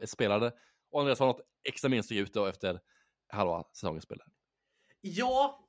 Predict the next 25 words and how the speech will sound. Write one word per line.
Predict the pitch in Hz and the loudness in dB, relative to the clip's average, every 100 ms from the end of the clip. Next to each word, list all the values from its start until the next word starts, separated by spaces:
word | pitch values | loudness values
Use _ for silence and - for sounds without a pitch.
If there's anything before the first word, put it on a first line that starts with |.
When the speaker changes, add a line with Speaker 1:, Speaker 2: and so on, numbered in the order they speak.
| - - | -20 -10
Speaker 2:
och | 226 | -4
jag | 247 254 | -2 -2
måste | 262 226 - 220 | -4 -6 -6 -4
faktiskt | 220 208 196 - | -4 -6 -6 -4
säga | 214 185 165 170 170 170 - - - - - - | -2 -2 -4 -2 -2 -6 -16 -20 -16 -16 -16 -14
Leo | 190 226 226 | -10 -4 -2
Carlssons, | 208 - 214 233 240 214 190 - 202 180 165 147 - - - _ _ _ _ _ - | -4 -8 -2 0 0 -2 -4 -6 -4 -4 -6 -10 -8 -8 -10 _ _ _ _ _ -14
alltså, | 170 190 151 - _ _ - | -6 -6 -6 -12 _ _ -10
jag | 202 | -8
måste, | 240 - | -8 -6
jag | 233 | -4
måste | 247 269 | -4 -8
ta | 247 269 | -4 -4
liksom | 240 226 226 | -4 -10 -10
ett | 214 | -12
stort | - - 320 247 202 | -12 -10 -10 -10 -12
minne. | 190 156 156 165 | -14 -14 -10 -8
Det | 196 | -6
måste | 214 208 208 | -6 -6 -8
ta | 202 196 | -6 -6
liksom, | 180 175 - 180 | -6 -8 -10 -10
eh, | 175 165 165 151 | -12 -16 -20 -20
lite | 180 175 | -20 -16
mer | 180 175 | -12 -12
i, | 170 156 147 | -12 -14 -18